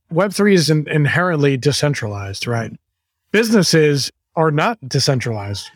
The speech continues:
They are centralized, and you want to keep it centralized because that's how you control things, and that's ultimately how you're gonna make money.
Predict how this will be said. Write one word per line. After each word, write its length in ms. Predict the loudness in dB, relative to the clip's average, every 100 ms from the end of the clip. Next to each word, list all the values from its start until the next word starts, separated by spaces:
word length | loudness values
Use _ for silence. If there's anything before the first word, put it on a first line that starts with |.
| -2
They 140 | 2
are 200 | 2 0
centralized, 760 | 0 0 0 -2 -4 -8 -10 -12 -4
and 500 | 0 0 0 -4 -8 _ _ -4
you 200 | 0 2
want 260 | 2 0 -2
to 140 | -4
keep 200 | -2 -2
it 80 | 0
centralized 600 | 0 0 0 2 0 -2
because 260 | -2 0
that's 380 | 0 -2 -2 -8 -6
how 140 | -4
you 140 | -2 -2
control 460 | -4 0 0 0
things, 360 | -2 -4 -4 -4
and 100 | -6
that's 280 | -6 -8 -6
ultimately 360 | -4 -4 -2 0
how 100 | 0
you're 120 | -2
gonna 140 | -2
make 220 | -4 -4 -2
money. 320 | -2 -2